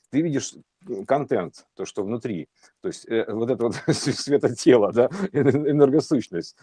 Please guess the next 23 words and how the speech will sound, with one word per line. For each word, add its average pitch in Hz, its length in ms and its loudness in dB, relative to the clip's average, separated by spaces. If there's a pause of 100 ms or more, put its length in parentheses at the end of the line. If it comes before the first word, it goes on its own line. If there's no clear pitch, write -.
(160)
вот 104 140 -4
это 92 160 -4
вот, 85 140 -4
да. 131 200 2 (300)
И 110 80 -4
ты 143 100 4
чувствуешь, 156 400 -2
как 117 140 -4
бы, 123 80 4
его 127 100 4
магнетизм 131 720 -2
определенный. 101 680 -2
Поэтому 120 400 -2 (200)
здесь 135 320 -2
совершенно 131 340 -4
точно 185 300 2
это - 160 -8
по 131 100 -6
магнетизму 139 680 -2
нужно 90 300 -8
вот 92 120 -6
этому, 87 280 -10
да, 131 200 0